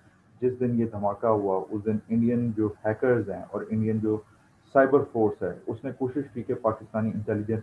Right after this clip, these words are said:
agencies के सिस्टम में घुस के वो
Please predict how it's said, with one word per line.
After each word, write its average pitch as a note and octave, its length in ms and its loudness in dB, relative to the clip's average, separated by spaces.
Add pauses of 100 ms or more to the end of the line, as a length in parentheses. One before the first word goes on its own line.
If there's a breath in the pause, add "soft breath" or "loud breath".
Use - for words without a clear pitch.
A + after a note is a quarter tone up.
agencies G#2 520 -4
के - 60 -12
सिस्टम A#2 440 -4
में G#2+ 180 0
घुस - 340 -16
के G#2 140 0 (680 soft breath)
वो G#2 300 0